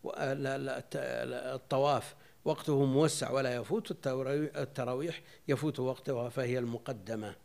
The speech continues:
وهذا ما قرره أهل العلم بالنسبة للعبادات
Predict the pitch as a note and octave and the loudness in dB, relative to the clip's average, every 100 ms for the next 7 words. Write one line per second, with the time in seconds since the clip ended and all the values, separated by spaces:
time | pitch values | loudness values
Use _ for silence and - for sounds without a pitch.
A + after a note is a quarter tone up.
0 | - - - - C3+ D3+ B2 B2 C3 B2 | -20 -20 -14 -4 0 2 0 -2 -2 0
1 | C#3 A2+ A#2+ B2 B2+ A2 G#2 D#3+ G3 D#3 | 0 0 -2 -2 -4 -4 -2 -2 -2 -2
2 | C3 B2 B2 A#2+ B2+ C3+ C3+ - - - | -2 -2 -4 -4 -2 -4 -8 -20 -20 -20
3 | - - B2 C3 - - - - - - | -12 -4 -2 -2 -4 -8 -14 -18 -20 -8
4 | - A#2+ B2 A#2 A#2 B2+ C3 A#2 | -4 -2 0 0 0 0 -2 -4